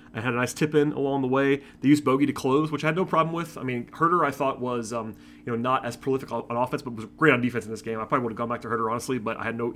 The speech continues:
no huge issue riding with Bogey in that spot. But regardless, the Hawks did close very, very well, and that was enough to get the win. Um, from, from there, we'll get some, some sort of, uh, overall takeaways and numbers from this game. The offense was not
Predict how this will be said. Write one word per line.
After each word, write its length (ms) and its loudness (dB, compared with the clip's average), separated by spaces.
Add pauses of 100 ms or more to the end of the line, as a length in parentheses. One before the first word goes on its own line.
no 160 -2
huge 260 0
issue 320 0 (160)
riding 240 2
with 120 -4
Bogey 280 -2 (280)
in 100 -4
that 160 -2
spot. 400 -2 (160)
But 80 -4
regardless, 640 4 (240)
the 80 -6
Hawks 240 -2
did 160 -6
close 400 0
very, 280 2
very 180 4
well, 420 -2
and 100 -8
that 100 -6
was 120 -6
enough 240 -6
to 120 -14
get 200 -8
the 60 -8
win. 220 -8 (360)
Um, 320 4 (600)
from, 220 4
from 260 4
there, 140 4
we'll 80 2
get 80 2
some, 160 -8
some 320 -8
sort 220 0
of, 60 -18 (100)
uh, 20 -6
overall 540 0
takeaways 640 0
and 160 -8
numbers 380 -2 (100)
from 140 -6
this 120 -6
game. 320 -4 (440)
The 100 4
offense 580 0 (320)
was 320 6
not 460 0